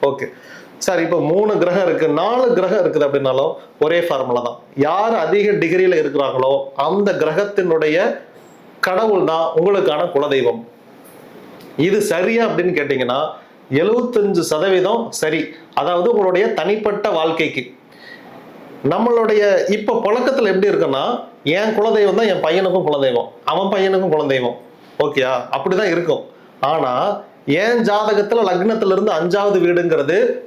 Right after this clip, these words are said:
மேஷம், என் பையன் ஜாதகத்துல லக்னத்துல இருந்து அஞ்சாவது வீடு அப்படிங்கிறது விருச்சகமா இருக்கலாம், துலாமா இருக்கலாம், அவனோட பையனுக்கு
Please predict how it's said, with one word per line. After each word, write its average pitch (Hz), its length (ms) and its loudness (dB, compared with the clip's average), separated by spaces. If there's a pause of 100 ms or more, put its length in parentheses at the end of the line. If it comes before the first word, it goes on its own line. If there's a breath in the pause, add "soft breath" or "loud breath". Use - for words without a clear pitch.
(140)
மேஷம், 151 480 -2 (760 loud breath)
என் 202 260 0
பையன் 233 420 0
ஜாதகத்துல 208 580 0
லக்னத்துல 254 480 0
இருந்து 220 180 0
அஞ்சாவது 190 460 0
வீடு 180 280 2
அப்படிங்கிறது 147 560 0 (640)
விருச்சகமா 208 500 0
இருக்கலாம், 147 380 -2 (960)
துலாமா 226 380 0
இருக்கலாம், 139 400 -2 (200)
அவனோட 233 320 0 (140)
பையனுக்கு 208 460 0